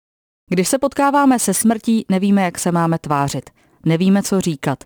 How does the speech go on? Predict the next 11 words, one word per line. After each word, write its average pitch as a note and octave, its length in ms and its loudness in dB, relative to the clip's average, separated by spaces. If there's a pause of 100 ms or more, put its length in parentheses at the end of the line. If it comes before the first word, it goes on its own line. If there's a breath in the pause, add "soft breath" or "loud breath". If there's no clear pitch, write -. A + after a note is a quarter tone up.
(140)
Nevíme, F#3+ 400 2
jestli F3 240 -4
vyjadřovat E3 520 -2
soucit, F#3 540 -4 (200)
jestli D3 260 -4
plakat, E3 480 -4
nebo D3+ 200 0
jestli C#3+ 240 -4
naopak E3 460 -2
vyprávět C#3+ 500 -4
vtipy. - 360 -6